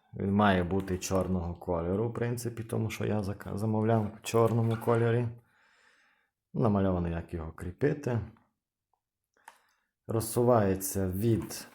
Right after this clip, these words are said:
шістдесят двох сантиметрів до сто, до метра. Максимальне навантаження сто кілограм. Ну, я, в мене вага сімдесят, думаю, думаю, потягне.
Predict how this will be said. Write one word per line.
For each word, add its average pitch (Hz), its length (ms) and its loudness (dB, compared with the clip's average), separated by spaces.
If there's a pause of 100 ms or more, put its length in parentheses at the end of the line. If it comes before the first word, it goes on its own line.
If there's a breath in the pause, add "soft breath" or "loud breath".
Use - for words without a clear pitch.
(140)
шістдесят 95 800 0
двох 92 540 0
сантиметрів 85 920 -4
до 80 260 -6
сто, 131 640 -2
до 101 200 2
метра. 139 540 2 (600 soft breath)
Максимальне 98 540 2
навантаження 95 800 2
сто 95 240 0
кілограм. 78 720 -2
Ну, 135 160 2
я, 104 160 6
в 87 180 -2 (520)
мене 98 180 4
вага 92 280 4
сімдесят, 92 800 -2
думаю, 95 320 0 (1200 soft breath)
думаю, 123 480 6
потягне. 90 640 2